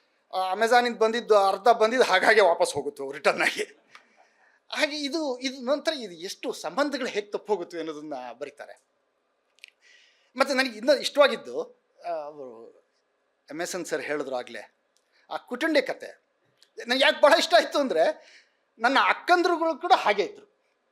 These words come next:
ಆ, ನನ್ನ ಅಕ್ಕಂದ್ರೆಲ್ಲ ಸೇರಿ ಒಂದು ಕಡೆ ಸೇರ್ಬಿಟ್ಟು ಅವ್ರ ಈ, ಈ ಕುಟುಂಬೆ ಪ್ರಾಜೆಕ್ಟ್ ಇಟ್ಕೊಳ್ಳೋರು. ಆ, ಅಲ್ಲಿ ಅವರಿಗೆ, ಆ, ಅ-, ಅಡುಗೆ ಮನೆ ಹೋಗಿ ಸಾಮಾನುಗಳನ್ನ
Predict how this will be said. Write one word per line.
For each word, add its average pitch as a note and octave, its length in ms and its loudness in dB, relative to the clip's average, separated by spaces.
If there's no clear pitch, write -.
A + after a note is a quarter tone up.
ಆ, G3+ 320 -2
ನನ್ನ A3 220 -2
ಅಕ್ಕಂದ್ರೆಲ್ಲ C4 800 2
ಸೇರಿ B3+ 240 4
ಒಂದು A3+ 200 4
ಕಡೆ A#3+ 220 6
ಸೇರ್ಬಿಟ್ಟು A3+ 680 4
ಅವ್ರ F3+ 420 4
ಈ, D#3 280 -12
ಈ F3+ 80 -20
ಕುಟುಂಬೆ B3 440 2
ಪ್ರಾಜೆಕ್ಟ್ G3+ 460 0
ಇಟ್ಕೊಳ್ಳೋರು. A#2 480 -6
ಆ, G3+ 280 4
ಅಲ್ಲಿ C#4+ 640 0
ಅವರಿಗೆ, A3+ 520 2
ಆ, G3 360 -8
ಅ-, A3 800 -8
ಅಡುಗೆ C4+ 260 2
ಮನೆ D4+ 180 4
ಹೋಗಿ B3 480 2
ಸಾಮಾನುಗಳನ್ನ B3 600 -2